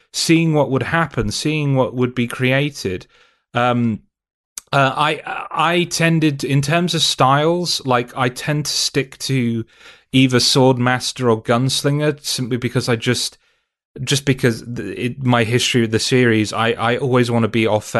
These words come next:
on, on the offense, always on the offense. Um, I, I find that just <laughs> destroying the enemy is my best defense rather than, than dodging and, and blocking.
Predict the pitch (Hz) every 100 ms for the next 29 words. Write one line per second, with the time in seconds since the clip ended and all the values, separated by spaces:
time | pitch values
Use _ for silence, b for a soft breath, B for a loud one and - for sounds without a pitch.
0 | - 117 117 - 123 117 117 107 107 -
1 | 98 95 - 123 113 113 110 110 104 104
2 | - 98 95 - - 113 107 101 - 113
3 | - _ B B B 117 - 131 123 123
4 | 113 113 113 113 - - b b b b
5 | b - 127 - - - - - 151 156
6 | 139 131 135 131 120 117 117 113 107 113
7 | - - 127 107 - 101 104 - 113 104
8 | 104 104 107 101 107 117 110 107 113 107
9 | 107 101 101 98 101 101 101 104 110 -
10 | 107 92 110